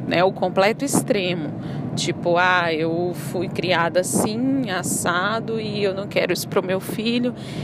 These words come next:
Então, vai pro, completamente pra aquele lado extremo. Então, a disciplina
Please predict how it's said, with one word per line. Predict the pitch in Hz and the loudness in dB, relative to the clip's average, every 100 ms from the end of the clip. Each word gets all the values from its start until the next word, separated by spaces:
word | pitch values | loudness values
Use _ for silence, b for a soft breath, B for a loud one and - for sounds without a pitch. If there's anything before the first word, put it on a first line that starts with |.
| B | B
Então, | 202 208 202 220 233 | -4 2 2 2 -2
vai | 190 196 196 233 | 2 4 4 2
pro, | - 254 269 269 - - - | -2 0 2 0 -2 -4 2
completamente | 233 233 247 - 277 233 269 - | 4 4 2 2 -2 -2 -4 -2
pra | 277 | -2
aquele | 262 269 262 | 0 0 0
lado | - 226 226 | 0 0 0
extremo. | 262 - - 156 151 - B B B B B | 0 0 0 -2 -4 -6 B B B B B
Então, | 202 - 269 359 359 | 0 4 4 4 4
a | 240 | 2
disciplina | 202 - - 214 - 226 269 311 262 160 | 2 0 0 0 0 2 2 2 2 0